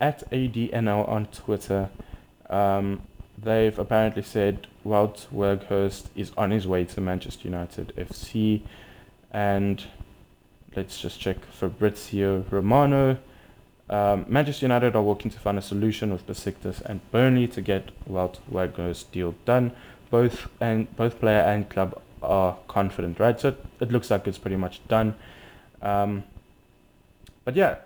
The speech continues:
either way, it is a bold call, and I think Erik ten Hag has earned the right to make a bold call at this time. I do think, I do know people look at it like Erik ten Hag has worked wonders with this team and they're rewarding him with a six-month loan,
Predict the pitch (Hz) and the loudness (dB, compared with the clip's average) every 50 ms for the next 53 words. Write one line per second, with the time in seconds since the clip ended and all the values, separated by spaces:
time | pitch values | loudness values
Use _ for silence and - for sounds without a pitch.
0 | - - 156 170 196 170 160 160 156 - - 151 143 165 170 156 175 127 - 127 | -4 -2 0 2 2 2 2 2 0 0 0 0 0 2 2 2 0 0 2 4
1 | 131 151 151 143 - - 139 143 160 170 165 - - 135 135 135 131 - - - | 4 4 2 0 -4 -2 0 2 2 2 2 2 2 2 2 2 0 0 0 0
2 | 165 165 - - 151 156 147 - - 160 147 139 131 117 123 127 135 143 139 - | -2 0 4 4 4 4 2 -2 -2 -2 0 0 0 2 2 4 4 2 2 -2
3 | - - - - - - - - - - - - - 127 127 - - - 135 143 | -8 -18 -20 -20 -20 -20 -20 -20 -20 -20 -18 -6 -4 -4 -4 -4 -2 -2 0 0
4 | 143 131 123 113 110 120 147 143 - - 131 120 113 110 110 - 104 95 113 104 | 2 2 2 2 4 2 2 0 -2 -2 0 0 2 0 0 -2 -4 0 0 0
5 | 101 104 104 - - 87 85 - - - - - 92 - - - - 90 92 101 | 0 0 -4 -4 -4 -4 -2 -4 -6 -8 -8 -8 -8 -8 -8 -10 -8 -8 -6 -6
6 | 117 - - - - - - - - 120 120 151 151 143 160 160 147 - - - | -8 -10 -12 -20 -20 -20 -12 -4 -2 0 2 2 0 2 2 0 0 0 -4 -12
7 | - - - - - - 120 123 151 165 160 151 151 147 151 143 - 151 127 120 | -20 -20 -20 -16 -4 -2 -2 2 2 4 4 4 2 2 2 2 4 4 4 4
8 | 123 - - 139 127 127 123 - 120 110 107 107 - - - 131 131 127 123 - | 4 4 4 4 4 4 2 0 0 0 0 0 -2 -2 2 2 2 2 2 0
9 | 131 117 113 120 117 113 113 104 101 113 113 110 - 110 110 113 117 110 - 117 | -2 -2 0 0 0 0 0 0 2 2 0 2 2 0 2 2 2 0 -2 -4
10 | - 107 104 - - - 117 110 110 107 107 101 101 101 101 95 98 107 110 107 | -6 -6 -8 -6 -2 0 2 4 4 4 4 4 4 4 4 4 4 4 4 4
11 | 110 104 104 104 104 98 98 - - 98 92 95 98 - - - 110 - - 117 | 2 0 0 0 0 0 0 -2 -2 -2 -2 -2 -4 -6 -4 -4 -4 -4 0 0
12 | 113 107 101 - 98 107 113 113 110 110 113 110 | 0 0 0 0 2 4 6 6 6 4 2 0